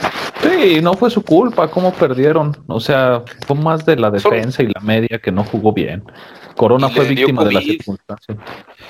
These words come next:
Speaker 1: Sí,
Speaker 2: Exacto.
Speaker 1: pues sí, ya no, ya no alcanzó a, creo que no jugó la final, ¿verdad? Jugó Jurado, así que fue p-,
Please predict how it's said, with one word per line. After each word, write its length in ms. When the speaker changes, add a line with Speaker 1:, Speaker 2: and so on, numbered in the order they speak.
Speaker 1:
Sí, 120
Speaker 2:
Exacto. 160
Speaker 1:
pues 140
sí, 260
ya 120
no, 200
ya 140
no 100
alcanzó 500
a, 400
creo 100
que 100
no 100
jugó 360
la 140
final, 380
¿verdad? 260
Jugó 220
Jurado, 580
así 240
que 380
fue 180
p-, 120